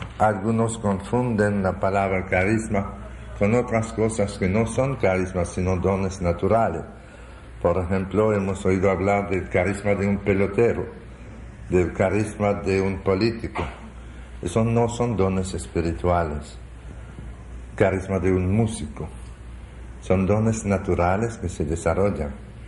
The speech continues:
Pero un carisma, estrictamente hablando, es un don espiritual. Y el Espíritu Santo, que está en nosotros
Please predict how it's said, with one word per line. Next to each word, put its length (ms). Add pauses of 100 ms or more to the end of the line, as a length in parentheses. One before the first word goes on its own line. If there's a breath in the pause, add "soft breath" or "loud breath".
(340 loud breath)
Pero 200
un 140
carisma, 760
estrictamente 800
hablando, 560 (560 loud breath)
es 280
un 240
don 360
espiritual. 840 (1120 loud breath)
Y 80
el 120
Espíritu 560
Santo, 680 (220)
que 120
está 580
en 200
nosotros 800